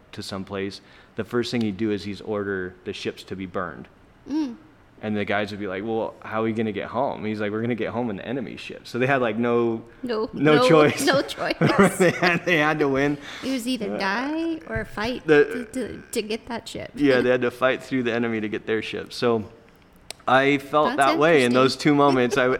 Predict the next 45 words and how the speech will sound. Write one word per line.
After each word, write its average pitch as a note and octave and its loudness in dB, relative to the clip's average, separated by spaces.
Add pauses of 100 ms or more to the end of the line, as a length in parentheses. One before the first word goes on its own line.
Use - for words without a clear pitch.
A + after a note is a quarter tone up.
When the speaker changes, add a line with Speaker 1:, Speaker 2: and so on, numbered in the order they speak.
Speaker 1:
I B2 4
Speaker 2:
<laughs> A#2 -4
Speaker 1:
thought C#3 6
of C#3 2
that C3+ 2
story. D3 4
I - 4
was B2+ 0
like, B2 -4
"That's B2+ -8
how G3 -4
I G3+ 2
feel F#3 -2
right E3+ -2
now. C3+ 2
I C3 4
just C3+ -4
feel - -4
like C3 -2
this C#3 -8
is C3 -12
so B2+ -4
heavy B2+ -2
and A#2+ -4
hard." A#2 0
But A2 -4 (100)
I A#2+ 2
had D#3 -2
a E3+ -2
lot D3 2
of C#3+ 0
blessings A2+ -4 (540)
that, A#2 -2
you B2 0
know, A#2 -2
and A#2+ -2
I A#2+ -2
think, C#3 -4 (680)
um, A#2+ 0 (520)
I, G#2 -8
I B2 -4
feel C#3 -4
like B2+ 0
I B2 -2
couldn't, C3 0